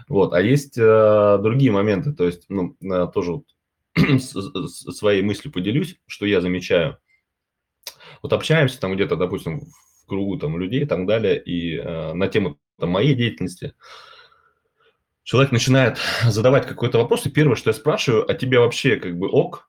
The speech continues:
Вот тебя устраивает или не устраивает?» Просто если человека, он говорит, что, ну, в целом, как бы, ну, нормально, то тут работать, как бы, не с чем. То есть насильно <laughs> коучить вообще невозможно.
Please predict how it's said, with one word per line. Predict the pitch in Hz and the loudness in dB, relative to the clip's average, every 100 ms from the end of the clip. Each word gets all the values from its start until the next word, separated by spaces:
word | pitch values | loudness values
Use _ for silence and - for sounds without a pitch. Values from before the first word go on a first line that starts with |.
| _ _ _ _ _ _ _ _ _ _ - | _ _ _ _ _ _ _ _ _ _ -20
Вот | - | -6
тебя | 110 | 0
устраивает | 104 - 185 175 | 0 2 0 0
или | 98 | -4
не | 107 | -6
устраивает?» | - 113 87 | -2 0 0
Просто | 95 - | -4 -4
если | 117 123 | -4 -4
человека, | - 123 127 - 85 - _ _ _ _ | -4 -2 0 2 0 -2 _ _ _ _
он | 104 | -6
говорит, | 107 113 | -4 -4
что, | - 98 95 - - _ - | -4 -2 -2 -2 -10 _ -10
ну, | 95 | -10
в | - - | -10 -2
целом, | 127 143 - | 2 2 0
как | 90 87 | -4 -4
бы, | 87 87 82 76 - - | 0 0 0 -4 -8 -14
ну, | 95 95 - | -10 -10 -10
нормально, | - 90 80 85 104 104 _ _ _ - - - _ _ | -4 -2 -2 -4 -6 -10 _ _ _ -20 -20 -20 _ _
то | - 104 107 | 2 4 4
тут | - - | 2 2
работать, | 113 127 117 90 | 4 4 0 -4
как | 87 | -4
бы, | 98 | -2
не | 101 | -2
с | |
чем. | - - - _ _ _ _ _ _ | -4 -12 -18 _ _ _ _ _ _
То | 101 | -6
есть | 92 107 | -4 0
насильно | 113 - 196 226 135 101 - | -2 0 -4 2 4 2 0
<laughs> | 131 - 123 143 - | 0 2 2 2 0
коучить | 165 185 147 143 139 | 4 6 6 4 4
вообще | - - 117 | 2 2 2
невозможно. | 110 113 113 117 90 80 | 4 2 4 2 0 -4